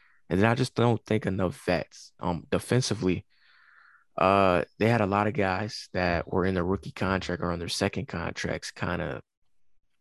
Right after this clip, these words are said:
being in the secondary. Um, in the trenches, Miles Jack is the veteran,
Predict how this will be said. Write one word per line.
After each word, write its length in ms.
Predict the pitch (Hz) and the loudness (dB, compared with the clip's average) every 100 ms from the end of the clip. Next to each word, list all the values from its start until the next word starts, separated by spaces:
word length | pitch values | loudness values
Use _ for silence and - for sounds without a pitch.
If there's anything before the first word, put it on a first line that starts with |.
| _ _ _ - | _ _ _ -2
being 440 | 104 101 92 87 - | 0 2 0 -4 -4
in 120 | 92 | -4
the 60 | 90 | -4
secondary. 760 | - 98 98 92 90 92 101 - - - - | -2 -2 -2 -2 -2 -2 -6 -8 -6 -6 -8
Um, 260 | - 92 87 - | -2 0 2 2
in 100 | 104 | 2
the 80 | |
trenches, 460 | 95 107 104 101 98 | 2 0 0 -4 -6
Miles 320 | 90 90 95 | -4 -2 -2
Jack 320 | - 92 85 | -2 -2 -2
is 120 | 98 - | -8 -6
the 100 | 98 | -4
veteran, 480 | 104 104 98 117 | 0 2 0 -2